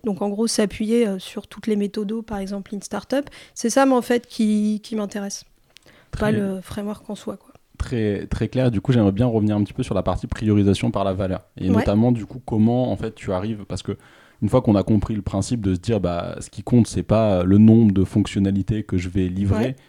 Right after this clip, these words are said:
Speaker 2: mais vraiment la valeur que ces fonctionnalités apportent à mes
Speaker 1: Ouais.
Speaker 2: utilisateurs ou, ou à mes clients, qui parfois sont différents, parfois sont les mêmes. Le, le sujet derrière, il est de se dire, ok, bon, bah, j'ai, j'ai compris que ce que je veux, c'est de la valeur et non pas, euh, X fonctionnalités.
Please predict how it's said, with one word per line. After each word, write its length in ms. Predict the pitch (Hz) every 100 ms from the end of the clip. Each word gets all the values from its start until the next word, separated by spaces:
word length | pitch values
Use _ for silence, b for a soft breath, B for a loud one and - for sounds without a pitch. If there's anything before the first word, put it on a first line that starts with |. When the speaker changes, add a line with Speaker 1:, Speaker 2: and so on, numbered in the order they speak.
| b
Speaker 2:
mais 180 | 95 95
vraiment 300 | 92 98 107
la 120 | 98
valeur 320 | 92 104 107
que 80 | -
ces 100 | 98
fonctionnalités 560 | - 92 - 92 92 104
apportent 400 | 95 - 107 -
à 40 |
mes 100 | 90
Speaker 1:
Ouais. 60 | 90
Speaker 2:
utilisateurs 520 | - 101 90 104 101
ou, 240 | 87 87 - -
ou 120 | 90
à 40 |
mes 120 | 90
clients, 320 | 90 - 113 123
qui 200 | - 87
parfois 360 | 80 - 101
sont 160 | - 90
différents, 320 | - 92 92
parfois 300 | 90 - 90
sont 120 | -
les 80 | 87
mêmes. 200 | 113 135 B B B B B
Le, 440 | 107 95 92 92 -
le 240 | 107 101
sujet 340 | - 113 101 131
derrière, 320 | 95 113 120
il 120 | 95
est 60 | 101
de 60 |
se 80 | 107
dire, 140 | 95 -
ok, 220 | 123 107
bon, 200 | 98 98
bah, 120 | 90 85
j'ai, 160 | 92 87 -
j'ai 100 | 110
compris 320 | 127 113 123
que 140 | -
ce 100 | 87
que 160 | - 104
je 120 | 92
veux, 340 | 95 113 110 - _
c'est 240 | - 90
de 80 | 87
la 80 | 90
valeur 320 | 90 98 101
et 60 | 87
non 140 | 92 92
pas, 240 | 104 98
euh, 180 | 85 80 -
X 240 | 135 - -
fonctionnalités. 720 | - 95 - 92 92 120 147